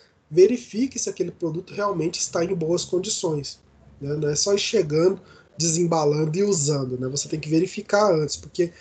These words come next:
se ocorrer algum problema, você consegue, inclusive, acionar a devolução daquele produto. Então,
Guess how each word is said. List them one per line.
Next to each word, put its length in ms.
se 160
ocorrer 320
algum 240
problema, 480
você 220
consegue, 400
inclusive, 760
acionar 580
a 40
devolução 640
daquele 280
produto. 420
Então, 340